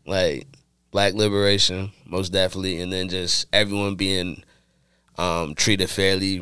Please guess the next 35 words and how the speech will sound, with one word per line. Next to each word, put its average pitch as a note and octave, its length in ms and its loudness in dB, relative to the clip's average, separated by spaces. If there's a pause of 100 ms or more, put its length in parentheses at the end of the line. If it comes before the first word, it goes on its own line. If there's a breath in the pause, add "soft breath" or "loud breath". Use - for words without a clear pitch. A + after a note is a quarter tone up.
properly, F#2 760 0
everyone G2 380 2
getting F#2+ 240 0
the F2+ 40 0
same F#2+ 500 2
chances, F#2+ 580 2
same G2 260 0
opportunities. G2 1080 -2 (600 soft breath)
Um, C2 460 -6
so - 120 2
basically, E3 360 10
yeah, B2+ 240 8
the, F#2+ 100 0
the, G2+ 220 -2
the G#2 140 4
world C#3+ 280 12
as C3 220 10
it B2 100 6
is A#2 140 6
now, A#2+ 400 6 (180)
I'm, G2+ 260 -2 (220)
I G2+ 80 0
definitely G#2+ 400 4
pull G2+ 240 2
a - 80 2
lot F#2+ 200 -2
from F#2+ 140 -6
the F#2 100 -4
world. C#2 340 -8 (1040)
So, - 320 -14 (260)
and G2 140 -6
then F#2 240 -2 (320)
mental G2+ 340 -2
health. - 380 -8 (460 soft breath)
So. - 300 -14